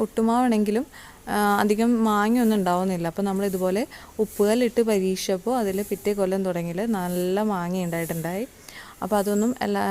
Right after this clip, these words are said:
പരീക്ഷിച്ച് നോക്കാത്തവർക്ക് അതും കൂടി ഒന്ന് പരീക്ഷിച്ച് നോക്കാവുന്നതാണ്. ഇപ്പം ഞാൻ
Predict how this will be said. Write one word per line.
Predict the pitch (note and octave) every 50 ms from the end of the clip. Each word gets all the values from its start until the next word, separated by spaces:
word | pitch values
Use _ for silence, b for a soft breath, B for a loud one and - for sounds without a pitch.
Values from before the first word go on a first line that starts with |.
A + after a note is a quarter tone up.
| G3 G3 G3 F#3+ - G#3
പരീക്ഷിച്ച് | G3+ F#3+ G3 G3 - - G#3+ G3+ - A#3+ B3 A#3
നോക്കാത്തവർക്ക് | G3+ F#3+ F#3+ - G3 G3 F#3+ G3+ G3+ G#3+ A3+ A#3 G#3+
അതും | F#3+ G3 G3
കൂടി | G3+ G#3+ A#3+ A3+ G#3+
ഒന്ന് | A3 G#3 G#3+
പരീക്ഷിച്ച് | F#3+ F3+ F3+ F#3 - - G#3+ F#3+
നോക്കാവുന്നതാണ്. | F3 - - E3+ E3+ F3 F#3 F#3 E3+ E3+ G#3 D4 - - - - - - - - _ _ _ _
ഇപ്പം | - G#3+ G#3+ A3+
ഞാൻ | A3+